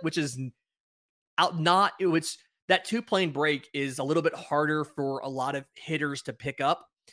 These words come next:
The only thing I worry about is it, it limits the ability to add, like, a sweepy slider later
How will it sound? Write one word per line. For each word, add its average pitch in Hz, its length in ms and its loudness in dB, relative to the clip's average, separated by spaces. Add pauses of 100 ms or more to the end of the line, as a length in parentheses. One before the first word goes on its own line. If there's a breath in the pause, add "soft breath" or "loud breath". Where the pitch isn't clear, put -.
(200 soft breath)
The 143 140 -2
only 202 300 2
thing 190 220 0
I 156 120 6
worry 151 360 4
about 123 400 0
is 143 200 -2
it, 151 100 -2 (400)
it 147 200 -2 (120)
limits 165 520 2
the 156 140 -2
ability 143 420 2
to 143 200 -6
add, 127 240 0
like, 123 140 -6
a 123 60 -8
sweepy 131 420 -4
slider 113 560 -6
later 110 260 -10